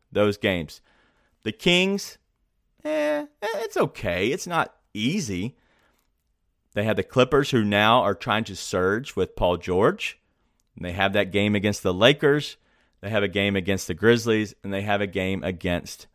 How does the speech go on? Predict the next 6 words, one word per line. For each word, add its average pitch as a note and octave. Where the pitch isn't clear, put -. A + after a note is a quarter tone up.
the F#2
Warriors. F#2+
So -
I F#3
would D4
expect -